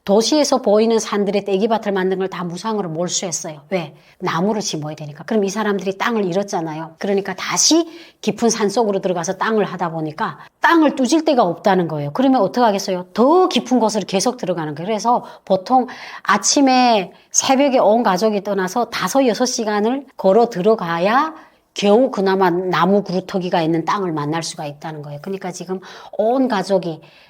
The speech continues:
땅에다가 뭘 심어 먹으면 감자를 심어 먹든 뭘 심어 먹든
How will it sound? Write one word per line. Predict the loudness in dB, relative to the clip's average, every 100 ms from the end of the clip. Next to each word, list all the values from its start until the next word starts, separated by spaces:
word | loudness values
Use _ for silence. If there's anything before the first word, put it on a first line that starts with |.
| _ _ _ -2
땅에다가 | 2 4 4 4 4
뭘 | 6 6 4
심어 | 2 4 4
먹으면 | 4 4 4 2 0
감자를 | -4 0 2 4 4 2
심어 | 0 2 2
먹든 | 0 -2 2
뭘 | 2 2
심어 | 0 0 0
먹든 | -2 -2 -2